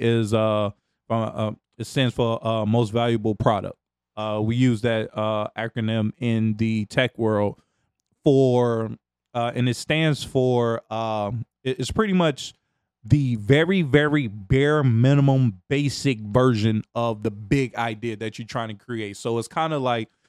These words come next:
you're talking about you just, uh, putting stuff out there, uh, but in reality, the big vision that you have is nowhere near what you're putting out. And they were saying,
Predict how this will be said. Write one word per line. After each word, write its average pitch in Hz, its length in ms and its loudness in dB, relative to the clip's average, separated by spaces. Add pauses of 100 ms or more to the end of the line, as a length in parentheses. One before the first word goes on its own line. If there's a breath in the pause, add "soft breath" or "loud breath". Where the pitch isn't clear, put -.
(120)
you're 123 180 2
talking 127 280 2
about 113 160 2
you 120 100 2
just, 117 420 0
uh, 113 180 -2
putting 131 300 -4
stuff - 360 -8
out 135 280 -2
there, 107 280 -8 (420)
uh, 113 220 0
but 117 300 -4 (140)
in 120 180 -2
reality, 120 760 -2
the 113 120 -10
big 117 360 -6
vision 110 560 -2 (400)
that 123 220 -2
you 120 120 0
have 110 400 -4
is 101 160 -12
nowhere 123 380 0
near 117 320 0
what 107 240 -8
you're 110 80 -6
putting 107 360 -4
out. 101 200 -8 (960)
And 123 240 0
they 127 140 2
were 127 160 2
saying, 120 400 0